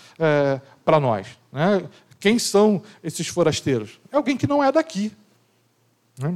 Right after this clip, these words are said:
Alguém que não é daqui. Mas por que que Pedro tá falando isso pra eles? É porque, é,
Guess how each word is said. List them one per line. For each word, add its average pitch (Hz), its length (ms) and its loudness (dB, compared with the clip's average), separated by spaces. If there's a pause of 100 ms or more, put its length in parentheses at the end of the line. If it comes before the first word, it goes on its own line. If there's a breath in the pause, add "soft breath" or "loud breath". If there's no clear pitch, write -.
(100)
Alguém 165 260 0
que 214 80 -2
não 170 160 0
é 151 40 0
daqui. 131 300 -8 (540)
Mas 226 100 -4
por 269 120 -12
que 285 60 -10
que 339 100 -10
Pedro 254 360 -2
tá 226 120 0
falando 202 240 0
isso 190 100 -12
pra 202 160 2
eles? 151 260 -2 (240 loud breath)
É 190 120 0
porque, 208 420 -2 (260 loud breath)
é, 180 220 2